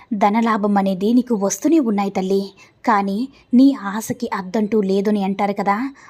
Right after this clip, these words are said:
అలా నీలో ఉన్న ఆశ ప్రతిరోజు కూడా నీలో ఎక్కువగా చిగురుస్తూ ఉంటుంది. వాటి వల్ల నీ జీవితంలో మరింత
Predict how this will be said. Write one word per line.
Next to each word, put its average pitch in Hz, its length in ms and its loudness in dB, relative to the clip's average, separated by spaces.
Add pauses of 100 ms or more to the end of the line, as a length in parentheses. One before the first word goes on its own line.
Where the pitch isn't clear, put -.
(120)
అలా 226 240 0
నీలో 254 440 0
ఉన్న 214 360 -2
ఆశ 202 260 -2 (100)
ప్రతిరోజు 196 760 -2
కూడా 208 420 -2 (320)
నీలో 214 200 2
ఎక్కువగా 196 500 0
చిగురుస్తూ 208 580 -2
ఉంటుంది. 196 500 -4 (320)
వాటి 190 340 0
వల్ల 185 340 -4
నీ 196 220 -4
జీవితంలో 196 720 -2
మరింత 214 480 -2